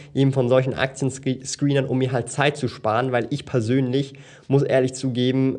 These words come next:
ähm, alles, was mir Zeit spart, äh, ist mir lieb und auch wenn ich ein bisschen Geld dafür ausgebe, weil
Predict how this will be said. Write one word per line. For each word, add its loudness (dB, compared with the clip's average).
ähm, -2
alles, 2
was -4
mir 0
Zeit 2
spart, 2
äh, 0
ist -4
mir 2
lieb 0
und -2
auch -2
wenn 2
ich -4
ein -4
bisschen -4
Geld 4
dafür -2
ausgebe, 0
weil 4